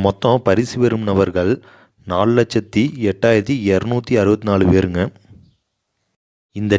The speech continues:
டிக்கெட்டோட பிரைஸ் டீட்டெயில்ஸ் இதான். நாங்க டிக்கெட் எதுவும் விக்கிறதில்ல. பம்பர் டிக்கெட் டீட்டெயில்ஸ் மட்டும் தருவோம். கேரளா தவிர மத்த மாநிலங்கள்ல லாட்டரி வாங்குவது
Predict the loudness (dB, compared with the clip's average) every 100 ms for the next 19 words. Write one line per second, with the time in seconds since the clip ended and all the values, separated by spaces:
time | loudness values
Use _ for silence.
0 | 2 2 2 2 2 0 -2 -2 -2 -4
1 | 0 -2 -4 -4 -2 -4 -6 -18 -8 -6
2 | -4 -4 -2 0 0 0 0 -2 -6 -4
3 | -4 -4 -6 -6 -8 _ _ _ _ _
4 | -4 0 -2 -2 -6 -4 -4 -2 -2 -2
5 | -4 -10 -8 -6 -4 -2 -2 -2 -2 -4
6 | _ _ _ -6 -2 0 0 0 -2 -2
7 | -2 -6 -4 -4 -2 -2 -4 -6 -4 -2
8 | -2 -4 -2 -2 -2 -4 -6 -6